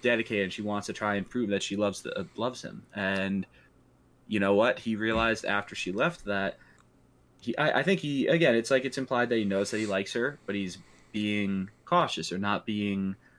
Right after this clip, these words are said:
um, not taking advantage of her because he's a good dude, right? Or he, because he's a, a person that understands the, the problems with the power dynamic that they're in now. But now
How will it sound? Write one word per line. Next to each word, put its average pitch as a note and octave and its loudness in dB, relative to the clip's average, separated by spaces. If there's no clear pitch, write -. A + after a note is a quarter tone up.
um, F2 -2
not A#2+ 4
taking B2 4
advantage C3 4
of G#2 2
her G#2+ 4
because A2 0
he's G#2+ -2
a G#2 -2
good F#2+ 0
dude, D3+ 2
right? A2 2
Or G#2+ 0
he, G2+ 0
because A2+ 0
he's A2 -2
a, G2+ 4
a G#2 0
person A#2+ 0
that G2+ 2
understands G#2+ -2
the, G2 -4
the F#2+ -8
problems A2 -2
with - -18
the - -14
power D#3+ 2
dynamic F#2 -4
that F2 -14
they're F2 -10
in D#2+ -10
now. D#2+ -12
But - -16
now D3+ 0